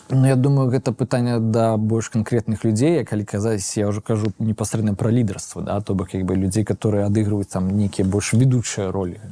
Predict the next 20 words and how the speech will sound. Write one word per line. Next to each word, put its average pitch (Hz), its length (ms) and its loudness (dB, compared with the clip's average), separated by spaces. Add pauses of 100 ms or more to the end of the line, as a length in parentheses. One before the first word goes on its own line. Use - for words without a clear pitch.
(100)
ў 101 240 0
гэтых 107 320 0
арганізацыях 110 720 0
і 107 80 -8
прэтэндуюць 110 480 -4
нешта 110 320 -4
ў 98 80 -2
палітыцы 135 560 -2
і 123 320 2 (260)
маюць, 127 460 0
па - 120 -6
сутнасці, - 440 -6
палітычныя 107 480 -2
амбіцыі. - 400 -2 (800)
Ну, 107 400 4
вось, 120 480 0
гэта - 160 -12
есць 127 400 -2 (1120)
трэці 120 400 -2
сектар, - 460 -8